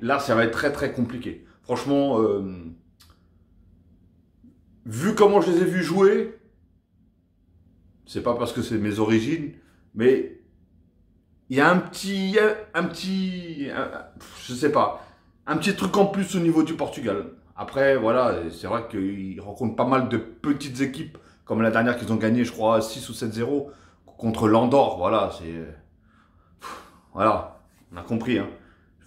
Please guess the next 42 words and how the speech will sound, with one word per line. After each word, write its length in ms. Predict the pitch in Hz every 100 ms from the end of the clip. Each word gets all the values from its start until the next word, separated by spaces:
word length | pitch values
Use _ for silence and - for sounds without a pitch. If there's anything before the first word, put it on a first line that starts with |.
| 87
J'ai 160 | 85 92
pas 120 | 110
envie 160 | 98 98
de 80 | 92
dénigrer 540 | 104 110 101 107 101
ce 160 | 92 98
genre 180 | 95
d'équipe, 360 | 95 113 147 -
mais 100 | 92
voilà. 500 | 85 107 90 - - _ _ _ _ _
Bref. 480 | 95 123 - - - _ _ _ _ _ _ _ _ -
Donc, 320 | 107 143 131
euh, 80 | 107
ouais. 440 | 123 165 165 - - _ _ _ _
Et 180 | 98 95
bon, 200 | 101 113
la 120 | 90
France, 320 | 90 131 143
après, 220 | 98 - 117
voilà, 260 | 101 117
ils 180 | 87 85
ont 40 | 92
perdu 320 | 104 101 107
deux 160 | 104 113
zéro 380 | 113 110 113
eux 60 | 104
aussi. 420 | 101 98 165 180 - - _ _ _ _ _ _ _ _ _ -
Et 140 | 123
du 120 | 110 123
coup, 320 | - 185 151
euh, 100 | 110
bah, 140 | 107
déjà, 180 | 120 160
samedi, 360 | 165 135 131 175
il 60 |
va 80 | 123
y 20 |
avoir, 240 | 110 110 101
euh, 440 | 98 95 92 85 85 80 - _ _ 90
un 80 |
match, 300 | 92 160 -
hein. 140 | 143